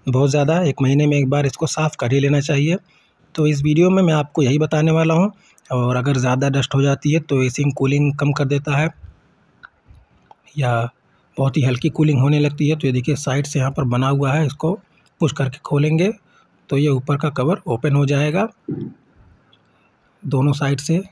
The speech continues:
यहाँ पर एक देख सकते हैं आप, ये निशान बना हुआ है। पुश करके खोलने पर यह खुल जाता है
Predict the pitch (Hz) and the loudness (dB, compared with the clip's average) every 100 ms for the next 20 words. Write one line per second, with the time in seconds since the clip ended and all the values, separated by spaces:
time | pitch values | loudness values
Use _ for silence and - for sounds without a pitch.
0 | - 143 135 147 151 156 190 - _ _ | -8 -4 -4 -4 -4 -2 -4 -8 _ _
1 | _ _ _ _ _ - 127 120 127 - | _ _ _ _ _ -6 -4 -4 -6 -4
2 | 139 139 165 - 131 123 - 135 131 120 | -2 -2 -4 -4 -2 -2 -2 -2 -2 -2
3 | 135 147 156 156 220 - _ _ _ _ | -2 0 0 -2 -4 -8 _ _ _ _
4 | _ _ _ _ _ _ _ _ _ _ | _ _ _ _ _ _ _ _ _ _
5 | _ _ _ _ _ _ _ _ 151 135 | _ _ _ _ _ _ _ _ -6 -2
6 | 143 151 147 135 147 156 156 151 151 151 | -4 -4 -4 -2 -2 -2 -2 -2 -2 0
7 | 156 156 165 190 | 0 0 0 0